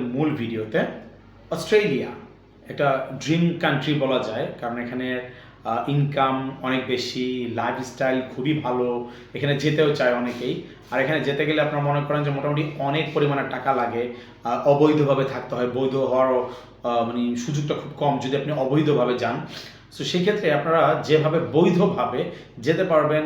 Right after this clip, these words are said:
কাজে যেতে পারবেন বা কাজ নিয়ে যেতে পারবেন, ওই বিষয়টা আজকে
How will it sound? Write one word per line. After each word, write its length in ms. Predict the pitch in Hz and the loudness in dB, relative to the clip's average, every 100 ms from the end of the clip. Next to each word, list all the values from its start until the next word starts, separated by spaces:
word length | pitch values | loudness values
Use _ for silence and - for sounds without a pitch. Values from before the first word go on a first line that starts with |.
| 170 175 - | -2 -8 0
কাজে 360 | 147 156 156 170 170 170 - - - | 2 4 4 2 2 -2 -12 -20 -2
যেতে 200 | 156 160 | 2 2
পারবেন 340 | 143 131 127 135 127 | 2 0 0 -2 -2
বা 60 | 123 | -2
কাজ 140 | 147 151 117 | 0 0 -2
নিয়ে 140 | 156 180 | -2 0
যেতে 140 | 143 135 | 0 -4
পারবেন, 200 | 117 147 180 - - | -4 -6 -8 -12 0
ওই 60 | 170 | 2
বিষয়টা 240 | - 180 185 | 2 0 -2
আজকে 120 | - | -2